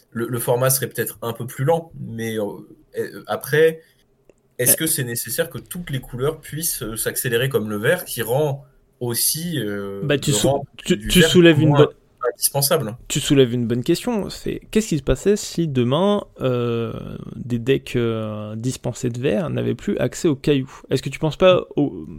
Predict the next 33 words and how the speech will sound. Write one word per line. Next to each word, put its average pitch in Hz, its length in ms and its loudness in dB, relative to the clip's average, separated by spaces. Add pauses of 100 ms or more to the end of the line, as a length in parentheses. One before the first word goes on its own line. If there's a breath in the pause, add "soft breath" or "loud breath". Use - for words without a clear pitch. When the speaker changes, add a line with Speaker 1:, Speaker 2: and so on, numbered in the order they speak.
(160)
Speaker 2:
justement, 147 440 0
que - 140 -2
le 147 340 4
déséquilibre 135 600 0
serait 135 180 0
trop 160 280 2
grand ? 143 220 -4
Est-ce 135 140 -2
que, 156 100 0
justement, 151 500 -2 (440 soft breath)
du 127 120 -2
coup, 196 160 2
le, 117 220 4
l'artefact, 127 720 0
le, 107 220 0
l'accélérateur, 120 1120 -4
euh, 110 40 -10 (560 soft breath)
à 113 160 -2
deux, 127 340 2
à 113 80 4
trois, - 320 -4 (420 loud breath)
c'est - 240 0
pas, 165 360 4
euh, 117 720 0 (280)
comment 123 260 -4
dire, 131 260 -4 (1160)
c'est - 140 -12
pas 131 80 4
un, 131 160 4 (420)
un 135 80 -2
moyen 160 300 2
de 180 80 0 (120)
compenser 165 760 0